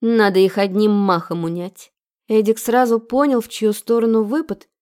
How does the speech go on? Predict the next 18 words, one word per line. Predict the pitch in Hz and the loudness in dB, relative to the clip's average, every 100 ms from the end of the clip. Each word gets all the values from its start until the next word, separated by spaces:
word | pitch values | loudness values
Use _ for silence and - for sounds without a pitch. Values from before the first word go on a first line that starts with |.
| _ - | _ -6
и | 208 | -6
тоже | - 480 240 185 | -2 0 2 2
разъярился. | 180 185 214 240 240 185 185 - _ _ _ _ - | -2 -2 -2 0 0 -2 -12 -20 _ _ _ _ -6
"А | 165 | -6
кто | 175 - 277 | -6 -2 -2
тебе | - 185 185 | -2 0 2
виноват? | 180 196 226 247 196 - _ _ _ 190 | 4 4 2 2 -2 -4 _ _ _ 0
Я | 240 | 0
тебе | 240 220 233 | 0 -2 -4
столько | - 277 247 202 | 0 -2 0 -2
раз | 220 233 | 0 0
говорил, | 185 180 208 330 277 | 0 0 2 2 -2
чтобы | - 175 185 | -4 -4 -2
заткнулась | 208 - 240 320 285 - | -2 -2 0 2 2 0
и | 185 | -6
перестала | - 220 254 - 226 196 | -4 -4 -2 0 0 2
раздувать | 180 180 202 190 | -2 -2 -2 -2
конфликт. | - 190 180 185 175 _ | -4 -8 -6 -6 -6 _